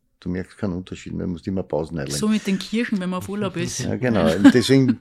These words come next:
Speaker 1: muss ich immer so nach drei, vier Spieler, das mache ich so, stehe ich auf, gehe ins Stadion, gehe im Stadion eine Runde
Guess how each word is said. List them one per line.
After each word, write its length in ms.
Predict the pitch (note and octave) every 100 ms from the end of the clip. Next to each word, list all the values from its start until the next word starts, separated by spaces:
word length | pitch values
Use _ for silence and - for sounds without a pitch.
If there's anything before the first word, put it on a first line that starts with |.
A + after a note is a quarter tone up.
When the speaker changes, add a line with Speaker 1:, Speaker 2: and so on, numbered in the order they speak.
| -
Speaker 1:
muss 320 | B2+ B2+ -
ich 360 | C3+ D3 E3+ D#3
immer 180 | D#3
so 180 | D3+ C#3+
nach 260 | C#3+ C3 A2
drei, 300 | - G2+ A2+
vier 180 | B2+ B2
Spieler, 420 | - - C3+ E3
das 200 | D#3 G2+
mache 260 | G#2+ B2 C#3+
ich 80 |
so, 400 | C#3 C#3 C#3 C#3 - -
stehe 340 | - - A2+ A2
ich 40 |
auf, 720 | G2 G#2+ D3 C#3+ - - - _ _ _ _ _ _ _ -
gehe 160 | -
ins 140 | A2+ G#2+
Stadion, 600 | - F2 G#2+ A#2+ A#2+ A#2+
gehe 140 | - G#2+
im 120 | A2
Stadion 460 | - G2 G2+ A2+ A#2
eine 140 | A2
Runde 360 | G#2 A#2 C3